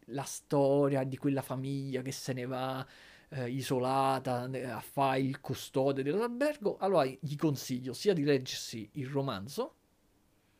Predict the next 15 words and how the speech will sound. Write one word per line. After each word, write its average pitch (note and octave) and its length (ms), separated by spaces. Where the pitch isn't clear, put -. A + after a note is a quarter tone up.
che - 120
proprio C#3 380
romanzo, D3 680
c'ho - 140
un'edizione C#3+ 640
normale, E3 520
pure C#3+ 200
bella C#3+ 260
da C#3+ 80
sfogliare, E3 420
tutto E3 140
quanto, F#3+ 220
la-, B2+ 180
l'ho A#2+ 180
pagata, B2+ 520